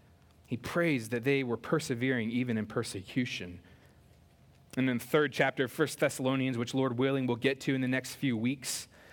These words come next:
we read that Timothy comes back to Paul, who's at this point in the city of Corinth, and he comes with great news.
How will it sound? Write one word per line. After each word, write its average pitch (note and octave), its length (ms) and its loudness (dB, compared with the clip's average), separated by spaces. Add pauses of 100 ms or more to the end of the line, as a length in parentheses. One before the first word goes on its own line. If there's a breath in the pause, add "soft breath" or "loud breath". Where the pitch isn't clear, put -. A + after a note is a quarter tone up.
(160 loud breath)
we C3 100 2
read C#3+ 160 2
that C3 140 0
Timothy C#3+ 320 0
comes A#2+ 260 -2
back B2 340 2
to A#2 60 -6
Paul, F#2 380 -4
who's A2+ 260 -2 (160 loud breath)
at A2+ 120 0
this C#3 140 2
point C3 220 -2
in A2+ 60 -6
the B2 60 -4
city A#2 260 -2
of G#2+ 100 -6
Corinth, A2+ 560 -4
and A2 80 -4
he A2+ 60 -4
comes A2 600 -4 (360 loud breath)
with G2+ 160 -6
great D3+ 320 0
news. B2 600 -4